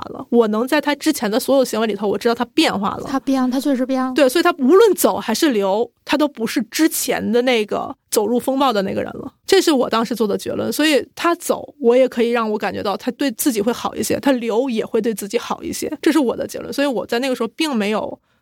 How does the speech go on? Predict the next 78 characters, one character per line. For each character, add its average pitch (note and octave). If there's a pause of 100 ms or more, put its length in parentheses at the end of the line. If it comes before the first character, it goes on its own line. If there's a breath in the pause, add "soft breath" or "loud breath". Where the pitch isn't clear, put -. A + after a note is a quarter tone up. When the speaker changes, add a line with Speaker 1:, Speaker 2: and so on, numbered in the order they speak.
Speaker 1:
特 -
别 G#3
在 G#3
意 G#3
他 G#3
是 -
走 -
还 -
是 -
留。 - (260)
Speaker 2:
嗯。 A3
Speaker 1:
对， A#3+
但 D#4 (220)
你 A3
的 G#3+
答 A3+
案 F#3+
是 G#3
什 -
么？ A#3 (480 soft breath)
Speaker 2:
我 C#4
的 D#4
答 C4+
案 D4
就 D#4+
是 C4+
他 E4
已 D4+
经 B3
画 D4+
出 C4+
来 A3+
了。 A3+ (380)
Speaker 1:
<laughs> C#5
是 C4
吧？ G#3+
Speaker 2:
对， D#4
好 A3+
多 D4
人 C4
都 D4+
看 -
到 A3
那 C4
一 B3+
幕 C4+
的 A#3
时 A3+
候 A#3
就 A#3+
有 A#3
各 D4
种 A3+
各 A#3
样 A3
的 A#3+ (240)
想 A3+
法。 A3+
其 C4+
实 C4
刚 C#4+
好 C4
我 A3
们 A3
还 A#3
有 A3+
一 -
个 A3+
同 B3
事， -
他 A#3
看 A#3+
完 A#3
他 A#3+
就 A#3
跟 C4+
我 B3
说， C4+